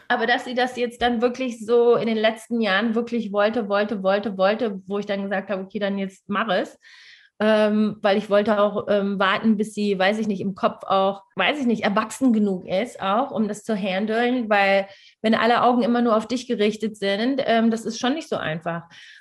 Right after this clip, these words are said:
Und das muss man auch verkraften können, ne? Die Seele und überhaupt, ne? Gerade auch mit Social Media. Ähm, man muss echt eine harte Schale auch haben. Und für so junge Menschen, glaube ich, ist es nicht so einfach, immer gejudged so, oder so beurteilt zu werden.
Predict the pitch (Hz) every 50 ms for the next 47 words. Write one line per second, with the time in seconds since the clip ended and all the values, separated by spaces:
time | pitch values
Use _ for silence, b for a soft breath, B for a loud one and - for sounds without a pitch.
0 | b _ - 196 202 202 202 196 202 202 214 214 208 214 214 220 220 214 - 208
1 | 202 208 - 220 220 - - 233 240 - - - 226 220 220 220 185 170 170 165
2 | 170 185 220 277 277 254 220 180 180 214 220 220 214 214 214 214 214 214 208 180
3 | 190 190 190 190 185 165 - - 196 196 185 190 196 214 240 233 233 - 170 180
4 | 196 226 240 220 190 185 185 185 175 180 180 208 190 190 - 214 208 208 - 220
5 | 220 226 226 226 220 220 214 202 190 185 190 196 190 b b b b b b b
6 | - 208 208 208 202 202 202 202 202 214 214 208 208 - 214 208 - 220 208 214
7 | 196 202 202 214 208 - - 202 214 226 226 190 - 190 185 175 190 175 180 175
8 | 170 175 180 185 190 185 - 196 190 190 185 180 196 190 190 185 185 196 185 208
9 | 208 208 202 202 185 185 214 214 214 220 214 214 208 202 220 220 - 226 - -
10 | 220 208 208 - 208 233 254 247 - 226 180 110 160 170 185 185 196 190 190 -
11 | 220 208 202 196 196 175 180 202 196 202 190 190 - - - - - 180 190 -
12 | - 190 190 190 190 196 190 185 196 - 185 196 196 240 226 196 190 190 190 -
13 | 196 190 185 180 175 175 175 170 180 185 185 b